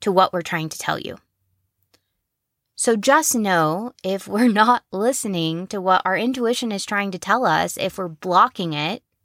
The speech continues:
it's gonna get louder and louder until we listen. The other interesting thing is sometimes we don't feel safe getting into our body.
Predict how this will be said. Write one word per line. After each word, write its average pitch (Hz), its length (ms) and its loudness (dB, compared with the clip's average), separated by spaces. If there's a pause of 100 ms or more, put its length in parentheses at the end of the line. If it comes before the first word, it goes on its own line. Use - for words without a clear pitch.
(1400)
it's 196 140 -4
gonna 247 240 2
get 240 220 2
louder 220 400 2
and 202 160 0
louder 196 340 2
until 180 380 0
we 175 100 0
listen. 160 640 -4 (2250)
The - 160 2
other 202 220 4
interesting 180 540 -2
thing 185 260 -2
is 175 160 -2
sometimes 175 1000 0
we 180 220 -8
don't 285 260 0
feel 196 200 -6
safe - 840 0 (560)
getting 185 280 2
into 170 240 0
our 156 120 2
body. 156 320 -4